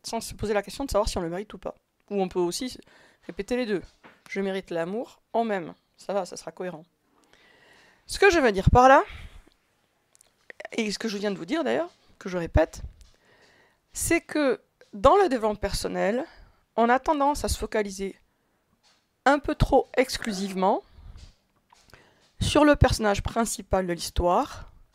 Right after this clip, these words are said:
autrement dit nous-mêmes, et à oublier du coup qu'il y a d'autres personnages, que ces autres personnages agissent sur le personnage principal, et que réécrire l'histoire, ça veut dire changer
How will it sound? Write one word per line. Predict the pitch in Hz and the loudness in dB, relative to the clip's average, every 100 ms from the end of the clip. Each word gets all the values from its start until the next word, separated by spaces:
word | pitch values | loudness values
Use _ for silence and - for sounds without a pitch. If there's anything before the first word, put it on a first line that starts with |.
| _ - | _ -4
autrement | 175 - 185 | -4 -2 -2
dit | 180 170 - | -2 -6 -8
nous-mêmes, | 190 196 175 170 220 339 - - - _ _ _ _ _ - - _ _ | -6 -4 -2 -2 -4 -8 -12 -20 -20 _ _ _ _ _ -20 -20 _ _
et | 294 349 | 4 10
à | 254 - - | 10 10 6
oublier | 392 381 277 233 196 220 - _ - | 4 6 4 0 -2 -4 -6 _ -16
du | 196 | -14
coup | 208 190 196 - | -12 -12 -12 -14
qu'il | - 202 | -12 -4
y | 175 | -2
a | 160 | -2
d'autres | 175 220 294 339 | 4 4 4 2
personnages, | - 330 - 277 277 277 - - - - _ - | 0 0 -2 0 0 0 -4 -12 -16 -20 _ -10
que | 233 | -6
ces | 214 240 | 0 0
autres | 240 | 4
personnages | 254 240 214 208 208 - | 4 4 0 0 0 0
agissent | 175 190 240 349 - | 0 2 -2 -2 -2
sur | 311 | -2
le | 294 | -2
personnage | 240 - 220 - | -2 -2 -4 -4
principal, | 202 - - 190 196 233 - _ _ _ - _ _ _ | -6 -6 -2 2 2 0 -12 _ _ _ -20 _ _ _
et | 247 | -8
que | - 302 269 - _ _ _ _ _ _ _ | 0 4 6 4 _ _ _ _ _ _ _
réécrire | - 285 277 269 254 | 0 0 2 0 -2
l'histoire, | 208 - 214 240 311 - | -4 -4 4 6 6 2
ça | 208 | 0
veut | 196 202 | 2 0
dire | 196 240 - - _ - | 0 -4 -6 -12 _ -8
changer | - 247 240 202 226 349 | -2 0 0 0 -2 -2